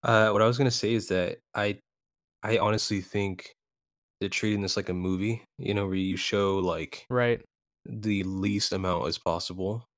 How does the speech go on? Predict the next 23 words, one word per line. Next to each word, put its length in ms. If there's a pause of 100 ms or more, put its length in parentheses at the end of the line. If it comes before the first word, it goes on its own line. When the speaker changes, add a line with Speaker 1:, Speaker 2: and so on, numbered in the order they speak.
(460)
Speaker 1:
but 160
Speaker 2:
Mm-hmm. 40
Speaker 1:
just 360
enough 200
to 100
get 200
somebody, 360
like, 200 (220)
you 100
know, 140
interested. 480 (400)
I, 140
I 160
Speaker 2:
Yeah. 100
Speaker 1:
honestly 300
think 260 (100)
they're 120
gonna, 180
it's 180
gonna 160
be 140
way 240
more 500